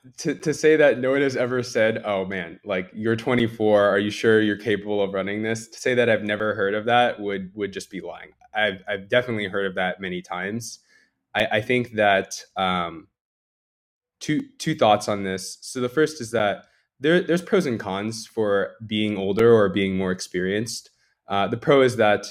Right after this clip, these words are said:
you've seen, you've seen this before, you can pattern match and, and have a better idea of what to do. Uh, the con is that a, a lot of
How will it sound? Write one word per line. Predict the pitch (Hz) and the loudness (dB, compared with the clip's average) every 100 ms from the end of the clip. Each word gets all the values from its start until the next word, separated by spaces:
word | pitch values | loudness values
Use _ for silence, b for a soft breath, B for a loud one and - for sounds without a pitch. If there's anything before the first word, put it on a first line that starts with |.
| - - | -16 -8
you've | 104 | -8
seen, | - 131 127 117 | -4 -2 -2 -4
you've | 110 107 | -6 -6
seen | 120 120 | -2 -2
this | 113 | -2
before, | 113 - 107 104 104 92 - _ | -8 -2 0 2 0 -2 -10 _
you | 104 104 101 101 98 | -6 -4 -4 -6 -8
can | - 104 | -10 -8
pattern | - 107 107 | -2 0 0
match | 104 101 101 - | 0 0 -2 -4
and, | 98 95 92 | -6 -6 -8
and | 98 95 | -8 -6
have | 98 | -6
a | 92 | -2
better | 117 113 | 4 4
idea | 104 104 | 4 0
of | 101 | 0
what | 95 | -2
to | - | -6
do. | 90 92 92 90 - _ _ _ | -6 -2 0 -2 -6 _ _ _
Uh, | 92 92 92 90 110 | -6 -2 -2 -4 -6
the | 110 | -8
con | - 127 123 | -2 0 2
is | 117 101 | 0 0
that | 98 95 92 - _ _ _ _ | 2 2 0 -6 _ _ _ _
a, | 123 | -2
a | - 135 | 0 4
lot | 139 139 | 6 6
of | 120 117 | 4 2